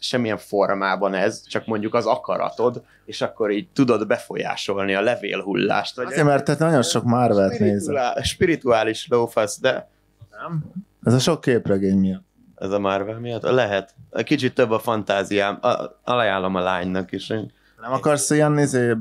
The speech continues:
Speaker 2: elkezdeni ilyen hülyeségeket beszélni, azt ebből megélni?
Speaker 1: Te?
Speaker 2: Ez egész jó dolog.
Speaker 1: <laughs> Jó, oké. Szóval akkor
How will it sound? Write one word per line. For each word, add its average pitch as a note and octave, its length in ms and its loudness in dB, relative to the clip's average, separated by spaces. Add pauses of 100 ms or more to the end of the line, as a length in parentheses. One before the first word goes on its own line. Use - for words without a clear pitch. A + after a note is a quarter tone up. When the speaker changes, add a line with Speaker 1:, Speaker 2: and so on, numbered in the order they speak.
Speaker 2:
elkezdeni B2 680 0
ilyen A#2+ 280 2
hülyeségeket B2 680 2
beszélni, A#2 500 2
azt G#2+ 200 -4
ebből A2+ 360 4
megélni? A2 580 0 (1040)
Speaker 1:
Te? - 260 -4 (640)
Speaker 2:
Ez - 100 2
egész B2+ 340 4
jó A2+ 160 4
dolog. G2 280 2 (320)
Speaker 1:
<laughs> G3+ 320 -2
Jó, D3 240 4
oké. G#2 360 2
Szóval C3+ 340 2
akkor C#3 360 0